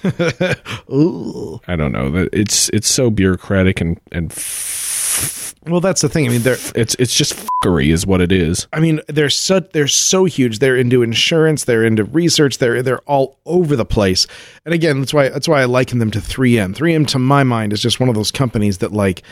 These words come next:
Speaker 1: I don't know, they're probably in my cornflakes. Like, three M is just,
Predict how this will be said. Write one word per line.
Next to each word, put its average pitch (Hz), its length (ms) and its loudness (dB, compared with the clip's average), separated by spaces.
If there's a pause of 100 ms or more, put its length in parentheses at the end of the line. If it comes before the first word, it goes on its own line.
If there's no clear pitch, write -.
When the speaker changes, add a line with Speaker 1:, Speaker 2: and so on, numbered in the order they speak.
(520)
Speaker 1:
I 143 80 -6
don't 202 140 2
know, 143 100 2
they're 147 120 0
probably 180 580 0
in 147 80 4
my 131 120 0
cornflakes. 123 680 -2
Like, 113 160 0
three 180 260 -2
M 156 180 2
is 117 140 -2
just, - 440 0